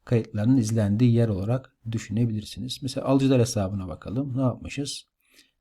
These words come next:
Üçüncü işlemde ve dördüncü işlemde bunları kullanmışız. Açıklamalarımız ve borçlu ve alacaklı kalanı şu anda dört bin lira gösteriyor.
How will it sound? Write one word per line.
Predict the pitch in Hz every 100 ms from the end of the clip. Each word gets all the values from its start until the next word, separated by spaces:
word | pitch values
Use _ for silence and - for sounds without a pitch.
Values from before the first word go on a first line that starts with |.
| _
Üçüncü | - - 139 131
işlemde | 120 - 107 101 127
ve | 123 110
dördüncü | 113 113 117 117
işlemde | - 104 98 123 123
bunları | 101 101 117
kullanmışız. | 117 101 95 73 - - 139 -
Açıklamalarımız | - - - 95 82 78 92 131 - - _ _ _ _ _ -
ve | 113 110
borçlu | 117 110 - 117
ve | 120
alacaklı | 107 104 92 - 123
kalanı | - 107 104
şu | 123 107
anda | 107 123
dört | 117 107
bin | 85 82
lira | 107
gösteriyor. | 120 98 - - 76